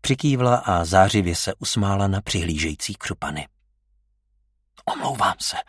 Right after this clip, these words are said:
Špitl ještě Adolf, když odcházel pryč ze zasedačky, dávaje pozor, aby nezakopl o roztahané kabely vedoucí z laptopů do zásuvek.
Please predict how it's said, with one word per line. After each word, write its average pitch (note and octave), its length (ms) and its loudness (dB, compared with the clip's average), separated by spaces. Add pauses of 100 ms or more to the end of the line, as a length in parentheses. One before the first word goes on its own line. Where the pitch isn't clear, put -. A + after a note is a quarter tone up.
(600)
Špitl - 360 -2
ještě D3 280 2
Adolf, A2 420 2
když A#2+ 320 -2
odcházel A2 640 0
pryč G2 320 -2
ze F#2 160 -4
zasedačky, F2 680 -4
dávaje A#2+ 400 4
pozor, A#2+ 420 0
aby A2+ 280 -2
nezakopl G2+ 640 -2 (320)
o G2+ 120 6
roztahané E2+ 560 0
kabely A2+ 360 0
vedoucí G#2 440 0
z D#2 60 -6
laptopů F#2+ 520 -4
do E2+ 120 -4
zásuvek. D2 680 -10